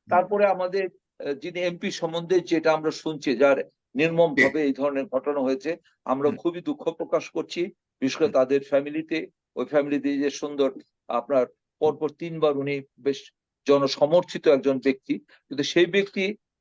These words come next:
Speaker 1: যেটা আমাদের, আহ, যা, আহ, আপনার আওয়ামী লীগের, আহ, যিনি সাধারণ সম্পাদক উনি স্পষ্ট বলেছেন যে উনি যে প্রতিবেশী ভারতে গিয়েছেন, যে উনি কিন্তু সেই ধরনের কোনো পারমিশন নিয়ে যান নাই। এইটাও তো ঠিক যে একজন,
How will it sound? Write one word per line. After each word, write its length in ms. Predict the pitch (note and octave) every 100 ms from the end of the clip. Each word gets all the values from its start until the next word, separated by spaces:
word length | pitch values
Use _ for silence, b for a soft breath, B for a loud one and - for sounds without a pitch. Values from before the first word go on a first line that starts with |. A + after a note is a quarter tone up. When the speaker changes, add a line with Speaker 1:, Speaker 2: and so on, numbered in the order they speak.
| -
Speaker 1:
যেটা 200 | D3+ E3
আমাদের, 380 | D#3 D#3+ E3+ E3 - _ _
আহ, 460 | A#2+ C3+ C3 A#2+ A2
যা, 160 | D#3 D3+ C#3 B2+
আহ, 500 | - B2+ B2 G#2+ -
আপনার 300 | C3 C3 D3
আওয়ামী 260 | C#3 D3+ E3
লীগের, 340 | E3+ E3+ E3 D#3+ _ _ -
আহ, 100 | A#2
যিনি 420 | A2+ B2 D3 D#3+
সাধারণ 360 | C#3+ - D3 E3
সম্পাদক 420 | - D#3 D#3 D3
উনি 180 | D3 D3+
স্পষ্ট 420 | - D3+ C#3+ -
বলেছেন 500 | F3 D#3 D3+ D3+ G3 - b b -
যে 60 |
উনি 220 | C#3+ D3
যে 120 | D#3 E3
প্রতিবেশী 520 | F3 D#3 C#3+ C#3+ F3
ভারতে 480 | - A#2+ C#3+ D3+ D#3+
গিয়েছেন, 380 | C#3+ C#3+ E3+ G#3 _ _ -
যে 160 | C3 C3
উনি 280 | D3 C#3+
কিন্তু 220 | D3+ D3+ D3
সেই 220 | - D3+
ধরনের 260 | C#3+ D3
কোনো 160 | C#3+ C#3+
পারমিশন 520 | - C3+ C3+ C3 C#3+
নিয়ে 220 | C3+ B2+
যান 240 | A2 G#2+ G#2
নাই। 180 | G2 E2+ _ _ -
এইটাও 460 | - D#3+ F3+ A3+ G#3
তো 160 | G#3
ঠিক 340 | F#3 - D3+ - _ _ _ -
যে 160 | D#3
একজন, 520 | - D#3 D3 F#3 F3